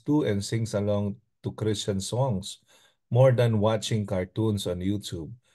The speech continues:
Current favorite niya po is Open the Eyes of My Heart. Ayan.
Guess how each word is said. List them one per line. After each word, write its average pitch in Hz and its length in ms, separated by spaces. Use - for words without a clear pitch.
Current 131 400
favorite 113 640
niya 101 200
po - 400
is 98 400
Open 110 360
the 98 120
Eyes 92 320
of - 120
My 80 200
Heart. 78 360
Ayan. 80 560